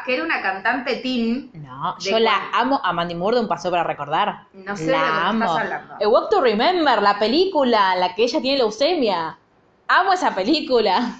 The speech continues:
Speaker 1: No sé de lo que me estás hablando.
Speaker 2: No, no, no, yo a ella la amo. Mandy, aparte de que, de que es hegemónicamente preciosa.
Speaker 1: Sí, sí,
Speaker 2: Eh,
Speaker 1: sí.
Speaker 2: me parece el,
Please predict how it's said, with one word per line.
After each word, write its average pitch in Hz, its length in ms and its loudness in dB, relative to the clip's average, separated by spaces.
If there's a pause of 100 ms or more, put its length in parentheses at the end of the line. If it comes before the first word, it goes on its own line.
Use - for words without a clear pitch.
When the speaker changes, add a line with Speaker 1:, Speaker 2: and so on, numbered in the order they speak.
Speaker 1:
No 254 200 -6
sé 285 100 -10
de 269 80 -4
lo 247 80 -6
que 214 60 -8
me 202 80 -10
estás 196 200 -16
hablando. - 300 -18 (100)
Speaker 2:
No, 277 220 0
no, 302 140 2
no, 285 100 0
yo 285 140 -2
a - 20 2
ella 311 160 0
la 220 220 2
amo. 180 360 -4
Mandy, 233 300 -4
aparte 240 300 0
de 262 100 0
que, 143 380 -8
de 147 80 -16
que 151 120 -10
es 151 120 -16
hegemónicamente 160 640 -12
preciosa. 151 380 -10 (140)
Speaker 1:
Sí, 247 340 -4
sí, - 60 -6
Speaker 2:
Eh, 175 720 -2
Speaker 1:
sí. - 80 -18
Speaker 2:
me 208 80 -4
parece 254 640 0
el, 190 400 -6